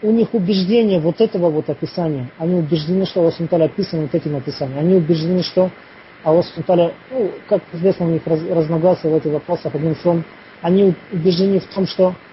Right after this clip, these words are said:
э, Иса, алейхиссалям, часть Аллаха, то, что Аллах Субхану ва Тааля, э,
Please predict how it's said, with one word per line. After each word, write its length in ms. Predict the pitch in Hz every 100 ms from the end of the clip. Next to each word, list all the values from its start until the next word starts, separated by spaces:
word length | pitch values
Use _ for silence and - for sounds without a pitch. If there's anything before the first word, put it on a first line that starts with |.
| - - - - - - - 202
э, 420 | 151 139 135 135 - - - - - -
Иса, 360 | 202 208 170
алейхиссалям, 640 | 160 180 165 160 175 175 160
часть 520 | - 196 190 - - - - - -
Аллаха, 480 | 165 165 165 - 131 - - - - - -
то, 80 |
что 140 | 143 156
Аллах 140 | 151
Субхану 320 | - 151 156 151
ва 80 |
Тааля, 1400 | - - - - - - - - - - _ - - 202 151
э, 380 | 131 127 127